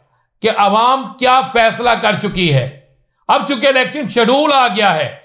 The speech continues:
अब कोई नया पैकेज भी आप नहीं दे सकते, आप कोई अवाम को नया दिलासा भी नहीं दे सकते, आप कोई नया लारा लप्पा भी नहीं लगा सकते। इसलिए अब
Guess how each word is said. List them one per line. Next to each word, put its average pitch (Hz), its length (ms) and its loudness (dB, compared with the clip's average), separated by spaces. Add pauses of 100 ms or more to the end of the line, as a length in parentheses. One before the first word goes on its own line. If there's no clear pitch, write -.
(280)
अब 262 200 0
कोई 294 120 0
नया 247 380 0 (180)
पैकेज 254 460 -2
भी 302 120 0
आप 262 260 2
नहीं 240 220 -2
दे 226 180 0
सकते, 160 520 -4 (220)
आप 254 260 2
कोई 294 100 2
अवाम 269 340 2
को 285 100 0
नया 254 320 0
दिलासा 214 580 2
भी 302 100 -4
नहीं 277 140 -4
दे 226 160 2
सकते, 170 540 -6 (220)
आप 269 220 2
कोई 294 140 -2
नया 240 340 0
लारा 240 420 2 (160)
लप्पा 240 400 0
भी 285 140 -4
नहीं 240 120 -4
लगा 185 260 0
सकते। 139 380 -6 (320)
इसलिए 170 440 2 (1200)
अब 143 280 0